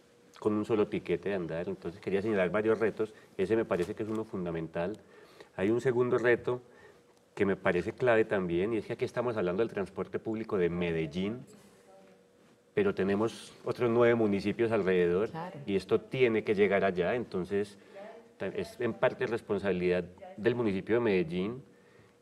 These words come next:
Speaker 1: y de ustedes liderar ese proceso de cómo podemos extender esta renovación y esta, esta buena, este buen programa a los demás municipios. Un tercer reto que yo quisiera señalar es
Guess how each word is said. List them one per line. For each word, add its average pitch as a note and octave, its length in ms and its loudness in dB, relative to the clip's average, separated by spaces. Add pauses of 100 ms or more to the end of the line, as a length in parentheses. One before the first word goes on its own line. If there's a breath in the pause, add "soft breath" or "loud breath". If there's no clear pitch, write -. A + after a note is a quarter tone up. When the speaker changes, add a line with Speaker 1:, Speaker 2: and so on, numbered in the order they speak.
(160)
Speaker 1:
y A2+ 140 -2
de F2 80 0
ustedes F#2+ 500 0
liderar G2 420 4
ese A2 140 0
proceso F#2+ 420 2
de A#2 80 2
cómo A2 200 2
podemos G#2 480 2 (280)
extender G2 680 2 (400 loud breath)
esta A2+ 260 -2
renovación F#2 680 0
y G#2+ 40 0
esta, G2 220 -4
esta - 300 -4
buena, A2+ 560 4 (200 loud breath)
este - 160 0
buen A#2 200 6
programa A2 560 2
a G2+ 60 -2
los F#2 120 2
demás E2+ 240 0
municipios. G#2 640 -4 (680 loud breath)
Un G2 120 -4
tercer B2 320 -2
reto B2+ 220 0
que A#2 100 -4
yo F#2+ 100 0
quisiera A#2+ 280 -2
señalar F#2+ 420 4
es A2 260 2